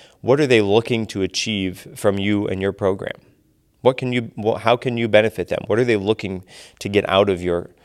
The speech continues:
school? And then lots of times that'll tell you really if they're gonna be a good fit for your school, right? Because you might be a good fit for them, meaning you can offer all sorts of benefits, but if they're not looking for the benefits that you have or that,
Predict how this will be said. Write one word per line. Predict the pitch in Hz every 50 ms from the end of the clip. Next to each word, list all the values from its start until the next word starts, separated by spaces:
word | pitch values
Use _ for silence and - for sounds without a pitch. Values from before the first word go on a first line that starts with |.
| _ _ _ _
school? | - - - - 113 98 - - - - - _ _
And | - - 92 92 90
then | 101 113 135 117 92 95 101 117 - _ - _ _ _ _ _ _ _ _ _ _ _ _ _ _ _ _ _ _ _ _ _ _ _ _ _ _ _ _ _ _ _ _ _ _ -
lots | 104 101 98 117 - 120
of | 101
times | - 104 92 98 104 95 95
that'll | 90 95 107 110
tell | 107 - 92 85 90
you | 90 90 92 104 117
really | 117 101 98 107 117 113 101 95
if | 92 90 -
they're | - 95 101
gonna | 101 110 101 95
be | 92 98
a | 98 95
good | 95 101 90
fit | - - 98 -
for | - 104
your | 98 92 98
school, | 92 - - 73 73 - - - - _ _ _ _ _ _ _ _ _ _ _ _ _
right? | - 95 104 175
Because | 151 - - 101 90 90 _ - - - _ -
you | 107 113 127
might | 131 120 113 110
be | 107 107
a | 104
good | 104 104 117 107 -
fit | - 117 -
for | - - 98
them, | 87 107 120 120 101 95 101 113 110
meaning | 98 95 95 92 92 92
you | 90 95 107
can | - - 95
offer | 87 92 98 95 - 95 85
all | 87 92 101
sorts | 98 - - 104 104 98 -
of | 90 85 - _ - - - - _ _ -
benefits, | 107 104 104 98 - 95 92 92 90
but | - 92 92
if | 92 90
they're | 101 101 107
not | 113 110 92 85 -
looking | 92 101 104 - 110 104 101
for | - - 98
the | 92 87
benefits | 87 98 101 101 98 - 95 92 - -
that | 90 85 -
you | 107 104 95
have | 87 92 107 127 110 82 87 92 87 98
or | 92
that, | 85 92 87 85 -